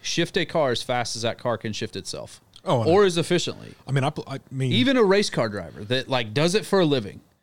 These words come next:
Speaker 1: they cannot shift as fast as an electronic transmission.
Speaker 2: So on, on a lot of, like, the F one cars now, they'll shift up, but it shifts down for you.
Speaker 1: Yeah.
Speaker 2: So, like, my Outback
Speaker 1: They don't
Speaker 2: it
Speaker 1: have a clutch, right?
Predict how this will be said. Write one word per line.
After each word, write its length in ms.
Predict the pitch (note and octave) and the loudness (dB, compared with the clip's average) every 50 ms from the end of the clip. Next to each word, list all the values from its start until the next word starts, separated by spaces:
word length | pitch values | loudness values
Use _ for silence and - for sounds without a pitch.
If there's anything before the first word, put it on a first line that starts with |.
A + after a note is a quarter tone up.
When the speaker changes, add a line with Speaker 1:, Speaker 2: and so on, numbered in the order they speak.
| _ _ _ _ _ _ _ _ _ _ _ _ - | _ _ _ _ _ _ _ _ _ _ _ _ -8
Speaker 1:
they 200 | A#2 B2+ C3+ D3 | -2 0 0 0
cannot 540 | C#3+ - F3+ F3 E3 E3 E3 E3+ E3+ A#2+ - | 0 0 0 2 4 4 2 2 0 -2 -2
shift 520 | - - - F3 E3+ D3 - - - - _ _ _ - | -4 -2 0 2 0 0 0 -4 -16 -20 _ _ _ -4
as 160 | C3+ B2 - | -4 -2 -2
fast 360 | - - D3 C3+ C3 B2 - B2+ | 0 0 0 0 0 -2 -2 -4
as 140 | A#2+ G#2+ A2+ | -4 -4 -2
an 60 | A#2 | -2
electronic 540 | A#2 A2+ A2 - - - A2+ A2 G#2 G2+ - | -2 -2 -2 -4 -4 -4 -4 -4 -4 -6 -8
transmission. 520 | - A2 G2+ F#2 F2+ F#2 - - - - | -8 -8 -8 -8 -8 -10 -12 -10 -8 -4
Speaker 2:
So 280 | - D#3 C3+ C3 B2+ B2 | -2 0 0 0 0 -2
on, 280 | - C#3 C3+ B2+ B2+ B2 | -4 -2 -2 -2 -2 -2
on 160 | - B2+ A#2 | -2 -2 -2
a 20 | |
lot 240 | A2+ A2+ A#2+ B2+ C#3 | -2 -2 0 0 0
of, 160 | C#3+ B2+ A#2 A#2+ | 0 0 -2 -2
like, 180 | A#2+ A2+ - | -4 -4 -4
the 100 | - - | -6 -6
F 160 | B2 B2 A2+ A#2+ | -6 -6 -4 -2
one 200 | B2 B2+ C3+ C3+ | -2 -2 -2 -2
cars 300 | - D3+ D#3 D#3+ D#3 D#3 | -2 -2 -2 -2 0 -2
now, 300 | E3+ F3 F#3 G3 E3 - _ - | -2 -2 -2 -4 -6 -8 _ -12
they'll 200 | A#2+ A#2+ B2 A#2+ | -8 -6 -4 -4
shift 360 | - - - C#3 - - - | -4 -2 -2 -2 -2 -2 -2
up, 260 | B2+ C#3+ F#3+ - _ - _ _ _ _ _ - | -2 -2 -2 -4 _ -20 _ _ _ _ _ -14
but 240 | B2 A#2 A2+ B2 A#2 | -10 -6 -4 -2 -2
it 120 | C#3 - - | -2 -4 -4
shifts 320 | - - - D#3+ D3+ - | -6 -2 -2 -2 -2 -2
down 360 | C3+ A#2+ A#2+ A#2 B2+ B2+ A2+ | -4 -4 -4 -2 -2 -2 -4
for 260 | G#2+ - - B2 B2 B2 | -6 -6 -6 -4 -4 -4
you. 260 | G2 F#2 - - A#2+ - | -6 -10 -14 -18 -12 -4
Speaker 1:
Yeah. 260 | - A#2 D#3 F3+ D#3 - - - - - | -2 0 0 0 0 -4 -8 -18 -18 -6
Speaker 2:
So, 140 | - D#3 C3 | -2 0 2
like, 240 | A#2+ A#2 A#2 - B2+ | 2 2 0 0 -2
my 380 | A#2+ A#2+ B2 B2+ B2+ B2+ B2 - | 0 0 0 0 0 -2 -2 -4
Outback 560 | A#2 C3 G3+ D#3+ B2 A2 G#2 A2+ B2+ - - _ _ _ | -2 -2 -2 -2 -2 -4 -6 -6 -8 -10 -14 _ _ _
Speaker 1:
They 80 | - D3 | 0 2
don't 80 | G#3 A3+ | 4 4
Speaker 2:
it 40 | G#3+ | 4
Speaker 1:
have 60 | E3 | 2
a 40 | B2 | 0
clutch, 420 | - - D#3 A3 A#3 D#3+ - - - | 0 0 2 2 2 0 -4 -4 -2
right? 300 | A2+ A2+ C#3 F#3 - | 0 0 0 0 -2